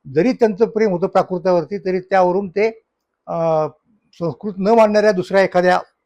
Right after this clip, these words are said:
म्हणजे जैन किंवा बौद्ध धर्माचे अनुयायी होते असं काही म्हणता येत नाही. जरी त्यांनी त्यांच्या राज्यामध्ये विशेषतः बौद्ध, अ, काय म्हणतात त्याला, स्तूप, विहार वगैरे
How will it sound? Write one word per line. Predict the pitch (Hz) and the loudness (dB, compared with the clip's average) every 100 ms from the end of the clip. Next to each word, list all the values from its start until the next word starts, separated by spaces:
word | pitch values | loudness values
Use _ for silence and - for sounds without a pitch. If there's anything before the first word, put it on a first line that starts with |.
| _ _ _ _ _ _ _ - | _ _ _ _ _ _ _ -8
म्हणजे | 185 147 | -4 0
जैन | 175 185 | -2 -2
किंवा | 202 185 | -2 0
बौद्ध | 175 160 | 0 -2
धर्माचे | 165 156 151 190 214 _ _ _ | -2 -2 -4 -8 -10 _ _ _
अनुयायी | 160 165 175 170 | -8 -4 0 0
होते | 143 175 190 - _ _ | 0 -2 -4 -6 _ _
असं | 147 180 | -14 -6
काही | 165 170 | -2 -2
म्हणता | 147 131 160 | -2 -4 -4
येत | 156 175 | -4 -4
नाही. | 147 - _ - 127 | -6 -6 _ -4 4
जरी | 226 220 120 _ _ _ _ _ _ _ _ - | 6 6 2 _ _ _ _ _ _ _ _ -8
त्यांनी | 160 160 196 247 254 - _ _ _ _ _ _ _ _ _ - _ | -4 0 2 0 -2 -10 _ _ _ _ _ _ _ _ _ -20 _
त्यांच्या | 175 151 233 | -10 0 4
राज्यामध्ये | 233 196 180 175 156 131 156 214 220 _ _ _ - | 4 4 2 0 -2 -2 0 0 -2 _ _ _ -18
विशेषतः | 175 196 185 208 196 214 - - | -4 -2 -2 2 4 4 0 -4
बौद्ध, | 139 175 180 165 208 233 262 _ _ _ _ _ | 2 2 2 4 6 6 2 _ _ _ _ _
अ, | 170 170 165 160 160 156 156 226 185 | -4 0 2 2 0 -2 -6 -16 -8
काय | 180 | -4
म्हणतात | 180 180 185 | -2 -2 0
त्याला, | 185 185 | 0 0
स्तूप, | - - 202 151 | -2 -6 -4 -2
विहार | 190 165 156 180 180 | -2 0 2 4 4
वगैरे | 170 170 170 | 2 2 0